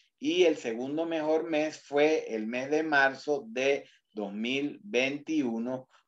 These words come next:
Como se ve en esta bonita gráfica a color de elaboración propia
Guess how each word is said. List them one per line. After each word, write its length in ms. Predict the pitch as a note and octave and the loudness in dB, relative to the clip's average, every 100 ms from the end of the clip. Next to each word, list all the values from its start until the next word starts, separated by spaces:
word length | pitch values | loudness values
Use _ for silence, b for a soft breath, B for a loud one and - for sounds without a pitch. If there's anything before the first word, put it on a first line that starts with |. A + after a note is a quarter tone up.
| - | 2
Como 260 | F3+ G#3 | 6 6
se 180 | G#3+ G#3 | 8 8
ve 360 | F#3 F#3 E3+ C3+ | 10 10 8 4
en 80 | C3 | 0
esta 300 | C3+ C3 E3 | 0 6 8
bonita 680 | E3 D#3+ D#3 D3+ E3 - - | 8 4 2 6 6 4 -4
gráfica 760 | C#3 D#3 D#3 E3 D3 D#3+ - | 6 6 4 -6 2 2 4
a 100 | D3 | 0
color 540 | D3 F#3 D#3+ D3+ D3+ B2+ | 0 0 2 2 2 -2
de 300 | B2 A2+ A2 | -4 -4 0
elaboración 840 | A#2+ B2+ C#3 D#3 D3+ D3+ D3 D3+ | 4 6 6 2 2 0 0 -2
propia 640 | - C#3+ C#3 C#3+ D3 D3 | 2 4 4 4 2 2